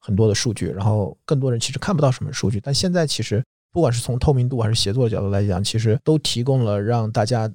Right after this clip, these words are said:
自建数仓、自建仪表盘，然后可以根据个性化的需求随时来调取数据，而且用可视化的方式非常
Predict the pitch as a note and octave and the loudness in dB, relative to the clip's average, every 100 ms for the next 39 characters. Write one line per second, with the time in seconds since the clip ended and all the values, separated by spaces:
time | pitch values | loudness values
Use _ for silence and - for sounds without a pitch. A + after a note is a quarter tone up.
0 | - - F3 D#3 B2 A#2 B2+ A2+ A#2 A2 | -10 -6 0 2 2 0 -2 0 0 0
1 | B2 - E3+ E3+ C#3 G#2 F2 - A#2+ B2+ | -4 -4 0 0 0 -2 -8 -6 0 2
2 | - - F2+ F3 - _ _ A2+ A#2 - | 2 0 0 -2 -6 _ _ -4 -2 0
3 | B2+ C3+ C#3 C3 F#3+ E3 C3 B2 G2+ - | -2 0 -2 0 0 0 0 -2 -2 -4
4 | A2+ G#2+ G2 - G#2 G#2+ F#2 - G2 - | 0 0 0 0 0 0 0 2 0 0
5 | - A2+ G#2 E2+ F#2+ G#2 G#2+ - - A2 | -4 -2 0 0 0 0 0 -2 -2 0
6 | A#2 G#2+ G#2+ A#2+ - G#2 A#2 G#2+ G#2 | 2 0 -2 -2 0 0 2 0 0